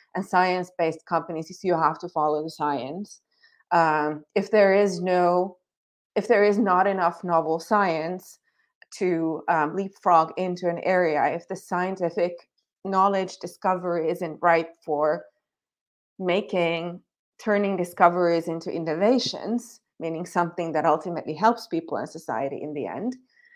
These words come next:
um, that if that translation is just, there's not enough knowledge, um, at this point or evidence to support, uh, what is emerging, then, then it would be, of course, a more risky decision to,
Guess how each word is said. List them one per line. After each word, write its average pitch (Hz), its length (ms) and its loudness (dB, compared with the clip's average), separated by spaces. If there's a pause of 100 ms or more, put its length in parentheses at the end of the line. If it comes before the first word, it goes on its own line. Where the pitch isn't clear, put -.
(340)
um, 165 520 2 (340)
that 185 260 4 (140)
if 196 140 -4
that 208 220 4
translation 190 760 0
is 160 200 -6
just, - 600 -4 (1120)
there's 180 320 2
not 165 240 6
enough 160 360 -2
knowledge, 156 640 2
um, 151 400 0
at 165 180 -2
this 170 280 2
point 160 240 -4
or 143 140 0
evidence 175 760 -2 (300)
to 202 100 -2
support, 165 640 0 (160)
uh, 147 260 -2 (180)
what 175 200 6
is 156 140 4
emerging, 180 560 -2
then, 156 340 -2
then 147 320 0
it 170 200 -4
would 175 180 -2
be, 151 180 0
of - 160 -2
course, 156 320 -4
a 127 220 -4
more 165 180 -4
risky 156 320 -4
decision - 680 -12
to, 143 220 -10